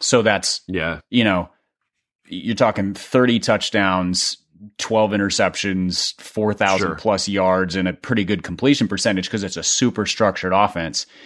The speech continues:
Speaker 1: And,
Speaker 2: Right.
Speaker 1: and hon-, like, that, that wouldn't surprise me. That's what people thought he was gonna do last year, but the, I think they just
Speaker 2: Yeah.
Speaker 1: ran a bad offense last year, and then there was injuries.
Speaker 2: Mm-hmm.
Speaker 1: And so,
Speaker 2: Yeah.
Speaker 1: yeah, he could do that. Honestly, I think the, I think the guy who could do the Josh Allen thing is Kyler Murray,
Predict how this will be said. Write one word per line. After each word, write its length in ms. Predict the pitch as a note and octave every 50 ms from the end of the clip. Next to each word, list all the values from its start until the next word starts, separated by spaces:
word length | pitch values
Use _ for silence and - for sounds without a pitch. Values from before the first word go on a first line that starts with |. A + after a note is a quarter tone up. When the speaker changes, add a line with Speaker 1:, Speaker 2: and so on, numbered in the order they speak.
| - - - - _ _ _ _ -
Speaker 1:
And, 300 | B2 B2+ B2+ B2 A#2+ -
Speaker 2:
Right. 100 | - _ _ _ _ _ _ _ _ _ _ _ _ -
Speaker 1:
and 120 | C3 C3
hon-, 260 | B2 B2 C#3+ E3 E3+
like, 180 | - B2+ A#2+ F#2+
that, 240 | - C3 C#3 - -
that 160 | - C3 B2
wouldn't 280 | B2+ A#2+ B2+ B2 C3 B2
surprise 420 | - - A#2+ - B2+ B2+ D3 D#3 G2+
me. 80 | F2+ D2+
That's 240 | - C3 F3 F#3+ -
what 80 | A3
people 180 | - D#3+ - F#2
thought 220 | - - B2 F#3 G3+
he 60 | C3
was 120 | G2+ F2+
gonna 140 | G2+ G#2 F#2+
do 140 | F2 F2+ E2
last 360 | F#2 F#2 A2+ B2+ A#2+ - -
year, 100 | E2+ D#2+
but 160 | D2+ - - -
the, 120 | B2+ -
I 80 | - G2+
think 200 | - - A#3 D4
they 80 | - F#4
just 200 | E4 C#4+ C3 G2+
Speaker 2:
Yeah. 80 | E2+ G2+
Speaker 1:
ran 140 | B2 C#3+
a 40 | A#2+
bad 380 | F2 - - - F2 A2 C3 -
offense 460 | D2+ F2+ B2+ C3+ - D#2 D2+ D2 -
last 320 | G2 F#2 F#2 E2+ - -
year, 140 | F#2 F#2 F#2+
and 200 | F2+ - G#2 G#2
then 120 | G#2+ G#2 G2
there 100 | F#2+ F#2
was 120 | F2+ D2+
injuries. 520 | D2 A2 A#2+ G#2 F2 E2 C#2 - E2 E2 D#2+
Speaker 2:
Mm-hmm. 80 | D2+ - _ _ _ _ _ _ _ _ -
Speaker 1:
And 180 | - A#2+ A#2
so, 560 | - - C3 B2 A#2+ A2+ A2+ A2 G#2+ G#2 - _ _ _ _ _ -
Speaker 2:
Yeah. 120 | D3+ F#3+
Speaker 1:
yeah, 40 | D3+ A#2
he 120 | E3 G#3+
could 140 | - - A2+
do 120 | G2+ A#2
that. 180 | B2 A2 F#2 - - - - -
Honestly, 360 | - D#3 G3 F#3 - - A#2
I 80 | G2 G#2
think 320 | - - F#3+ G3+ - -
the, 420 | G#2+ G2 A#2 G#2+ G2+ G2 F#2+ - _ _ _ _ _ -
I 100 | - G2+
think 300 | F#2+ - - D#3+ D3 -
the 80 | - G#2+
guy 340 | E2+ - - G2 G2 G2+ G#2 F#2+
who 120 | F2 G2+
could 180 | F#2+ - F#2 D#2+
do 140 | F#2 G2
the 100 | F#2 F2+
Josh 300 | F2 F2+ G2 F2+ F2 -
Allen 220 | G#2 F#2+ F#2 F2 -
thing 180 | G2 F2+ E2+
is 220 | - - F#2 F#2 -
Kyler 360 | - G#2 F#2+ F#2+ F#2+ G2 G2
Murray, 380 | G2+ G2+ G#2 G#2 G#2 A2 G#2+